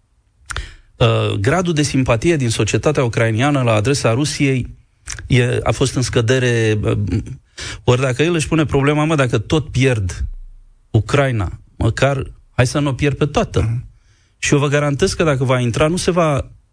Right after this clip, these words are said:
Speaker 1: limita la zonele din estul Ucrainei. Din punctul meu de vedere, ca om care încearcă să citească harta, uh, cum să spun, buricul, uh,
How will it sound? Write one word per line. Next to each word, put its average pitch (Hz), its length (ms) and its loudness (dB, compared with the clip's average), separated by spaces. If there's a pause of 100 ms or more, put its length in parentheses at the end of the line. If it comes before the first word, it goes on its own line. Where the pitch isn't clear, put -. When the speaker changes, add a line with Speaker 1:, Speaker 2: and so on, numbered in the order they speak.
Speaker 1:
limita 123 840 0
la 113 300 2
zonele 110 640 2
din 104 360 0
estul 139 400 0
Ucrainei. 95 600 -2 (680)
Din 127 200 4
punctul 160 320 0
meu 156 100 4
de 143 120 2
vedere, 120 680 2
ca 117 120 2
om 127 220 0
care 113 200 0
încearcă 135 380 0
să 120 140 -2
citească 117 560 -2
harta, 123 400 0 (800)
uh, 107 520 2 (760)
cum 147 100 2
să 135 140 0
spun, 104 440 0
buricul, 120 680 2
uh, 107 420 2